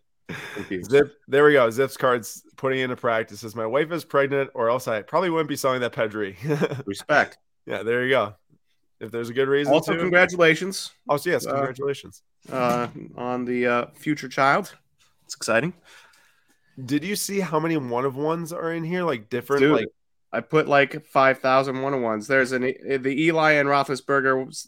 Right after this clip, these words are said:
Speaker 1: one of one. There's, like, another Eli one of one.
Speaker 2: Yeah.
Speaker 1: Um,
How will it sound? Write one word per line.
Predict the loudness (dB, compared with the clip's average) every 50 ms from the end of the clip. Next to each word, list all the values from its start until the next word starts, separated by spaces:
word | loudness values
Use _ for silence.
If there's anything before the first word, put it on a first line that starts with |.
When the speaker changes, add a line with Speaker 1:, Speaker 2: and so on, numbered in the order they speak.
| -14
Speaker 1:
one | -8 -2 0 0 0
of | 0 0
one. | 0 0 0 0 0
There's, | 0 0 0 0
like, | 0 -2 -2
another | -2 -2 -2 0 2 2 2
Eli | 2 0 0 -2 0 2 4 4 4
one | 4 2 0 0 0
of | 0
one. | 0 0 0 2 2 2 2 2 2 0 0 -2
Speaker 2:
Yeah. | -2 -2 -2 -4
Speaker 1:
Um, | -6 -6 -8 -8 -8 -8 -10 -12 -16 -18